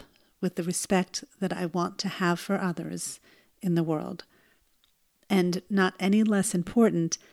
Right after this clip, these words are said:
am I showing up with the respect I want for myself? I'm so grateful and I'm so excited for this opportunity.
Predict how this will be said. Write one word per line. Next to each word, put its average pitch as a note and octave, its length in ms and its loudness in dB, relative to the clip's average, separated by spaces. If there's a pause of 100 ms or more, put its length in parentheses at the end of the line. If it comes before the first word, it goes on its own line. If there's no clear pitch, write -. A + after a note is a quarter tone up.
(380)
am A3+ 180 4
I B3+ 80 8
showing G3+ 420 2
up F#3 220 -2
with F#3+ 140 -6
the F#3+ 80 -4
respect F3+ 520 -6 (140)
I F#3+ 60 -2
want E3+ 500 -4 (240)
for - 160 -12
myself? E3 760 -6 (760)
I'm A3 160 -2
so A#3 380 -2
grateful C4+ 720 -4 (360)
and A3 80 -4
I'm G#3 120 0
so A3 160 -2
excited A3 600 -4
for - 220 -4
this F#3 240 -4
opportunity. F3 680 -6